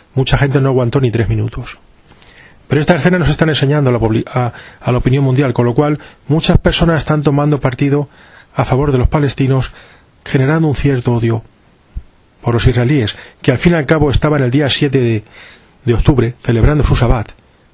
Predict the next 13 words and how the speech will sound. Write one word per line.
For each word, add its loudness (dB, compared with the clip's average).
el -2
equivalente 0
al 0
domingo 2
cristiano, -4
y 0
que 0
por 4
tanto 2
tenían 2
la 2
guardia 0
baja, -2